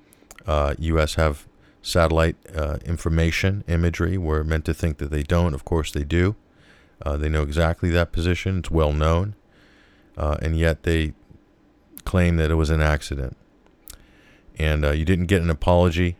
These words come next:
from Samantha Power. What she did was shout at the Russians and blaming them, uh, somehow, or made it sound like she was blaming them for what the U S did themselves.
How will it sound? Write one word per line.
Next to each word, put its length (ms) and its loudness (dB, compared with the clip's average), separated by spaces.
from 280 -2
Samantha 400 0
Power. 560 4
What 280 -8
she 140 -8
did 220 0
was 160 -2
shout 460 -2
at 180 -4
the 100 -4
Russians 600 0
and 160 -4
blaming 480 2
them, 360 4
uh, 160 2
somehow, 560 2
or 180 0
made 320 0
it 160 -4
sound 320 2
like 160 -2
she 120 -8
was 100 0
blaming 480 0
them 200 -4
for 540 -4
what 220 -2
the 100 -2
U 180 4
S 200 4
did 260 -4
themselves. 640 -4